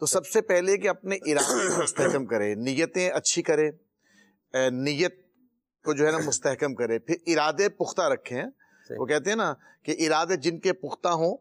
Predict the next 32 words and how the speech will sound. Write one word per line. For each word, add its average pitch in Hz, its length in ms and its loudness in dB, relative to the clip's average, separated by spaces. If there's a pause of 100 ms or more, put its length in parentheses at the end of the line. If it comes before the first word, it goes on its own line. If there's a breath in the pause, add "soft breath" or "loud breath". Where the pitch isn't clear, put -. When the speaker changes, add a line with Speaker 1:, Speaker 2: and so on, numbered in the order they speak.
(380)
Speaker 1:
نظر 160 260 2
جن 180 220 -2
کی 190 100 0
خدا 151 300 2
پر 151 180 0
ہو، 120 200 -6 (360)
تلا 156 180 2
تم 175 220 -4
خیز 180 440 2
موجوں 170 400 -2
سے 190 260 2
وہ 160 200 0
گھبرایا 151 380 2
نہیں 135 200 -4
کرتے۔ 107 320 -6
Speaker 2:
واہ، 117 240 4
سبحان۔ - 340 -2
Speaker 1:
ارادے 208 340 2
بڑے 214 220 2
رکھے 202 340 0
کہ 202 100 0
بھائی 180 220 0
مجھے 185 640 2
یہ 165 240 0
کام 165 440 -2
کرنا 156 460 -2
ہے، 107 200 -2 (360)
مجھے 143 240 0 (100)
عالم 160 440 0
بننا 147 380 0
ہے، 113 260 -2 (300 soft breath)
مجھے 160 200 2